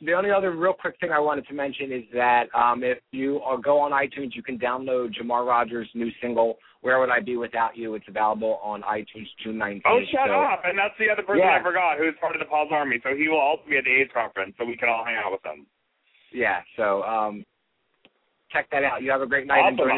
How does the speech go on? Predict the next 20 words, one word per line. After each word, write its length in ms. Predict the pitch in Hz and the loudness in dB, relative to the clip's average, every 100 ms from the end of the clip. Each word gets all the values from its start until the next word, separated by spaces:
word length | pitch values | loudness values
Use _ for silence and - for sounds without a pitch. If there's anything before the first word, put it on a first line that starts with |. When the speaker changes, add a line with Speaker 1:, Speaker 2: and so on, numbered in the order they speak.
| - | 0
Speaker 2:
I 60 | |
Speaker 1:
show 60 | - | 2
Speaker 2:
will 80 | - | 2
Speaker 1:
next 100 | 135 | 2
Speaker 2:
do, 80 | 156 | 2
I'm 100 | - | 2
Speaker 1:
week. 60 | - | 0
Speaker 2:
gonna 120 | 151 | 0
do 80 | 139 | 0
that 160 | 131 127 | 0 0
right 180 | 127 127 | 2 2
now. 240 | 143 107 | 4 4
What's 200 | 127 143 | 2 0
it 60 | 175 | 0
called 180 | 208 214 | 2 2
again? 400 | 208 220 240 - _ _ _ _ _ _ _ _ _ _ - | 2 0 0 -6 _ _ _ _ _ _ _ _ _ _ -4
Speaker 1:
Um, 560 | 110 117 113 113 110 107 - | 2 4 4 2 -2 -6 -12
the 160 | 113 113 - | -8 -6 -2
song 220 | 139 139 | 0 0
is 80 | 143 | -2